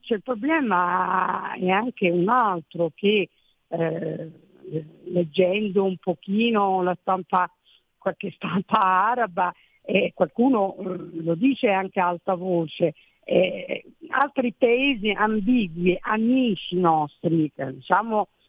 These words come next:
facciamolo piano, eh, non, non diciamo i nomi piano, così non ci sente nessuno. Il Qatar, il Qatar finanzia e ha rapporti con tutti,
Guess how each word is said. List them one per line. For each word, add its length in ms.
facciamolo 580
piano, 600
eh, 120
non, 400
non 840
diciamo 380
i 60
nomi 380
piano, 500
così 240
non 120
ci 160
sente 300
nessuno. 680
Il 160
Qatar, 720
il 100
Qatar 440
finanzia 760
e 100
ha 120
rapporti 680
con 320
tutti, 680